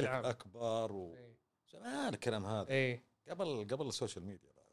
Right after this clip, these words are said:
Speaker 2: إيه. لا، أجل،
Speaker 1: عفوًا،
Speaker 2: هذا
Speaker 1: عفوًا،
Speaker 2: كان
Speaker 1: أول، أول ما طلع لنا الإنترنت وكان في مواقع، كانت تعتمد فكرتنا على موقع معين وما أدري إيش تحط وما
Speaker 2: بنتطرق الموضوع يمكن، آه، أخير ونختم فيه الحلقة. آم، موضوع مرة صراحة الفترة، الآونة الأخيرة صار مهم،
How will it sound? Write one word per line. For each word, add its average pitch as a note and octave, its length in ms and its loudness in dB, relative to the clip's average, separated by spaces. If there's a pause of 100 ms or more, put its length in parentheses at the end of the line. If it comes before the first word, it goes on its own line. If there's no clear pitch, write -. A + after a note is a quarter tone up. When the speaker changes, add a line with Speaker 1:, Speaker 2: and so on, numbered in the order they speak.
(240)
Speaker 2:
إيه. B2 420 4
لا، D#3+ 180 12
أجل، B2+ 140 8
Speaker 1:
عفوًا، E3 120 12
Speaker 2:
هذا F3+ 60 10
Speaker 1:
عفوًا، C3+ 100 8
Speaker 2:
كان G3+ 220 12
Speaker 1:
أول، D3+ 260 10
أول D3 220 10
ما C#3+ 100 8
طلع C3+ 240 4
لنا C#3 140 2
الإنترنت C3+ 580 0
وكان B2 200 -2
في B2 120 0
مواقع، C#3 540 0 (380)
كانت G3+ 340 8
تعتمد E3+ 280 4
فكرتنا D#3 400 4
على C#3 160 4
موقع C#3 360 2
معين C#3 460 2
وما C3+ 160 -2
أدري B2+ 120 -10
إيش - 100 -20
تحط C3+ 340 -2
وما C3 140 -8 (300)
Speaker 2:
بنتطرق F3 440 12
الموضوع F3 540 12
يمكن، D#3 480 4 (100)
آه، C#3 300 6
أخير D3 360 8
ونختم D3 280 4
فيه D3 140 4
الحلقة. C#3 540 4 (560)
آم، C3+ 640 10
موضوع D#3+ 380 12
مرة D3 640 12
صراحة D3 360 10
الفترة، D#3 460 6
الآونة E3+ 280 12
الأخيرة E3+ 280 12
صار E3+ 240 12
مهم، F3+ 360 10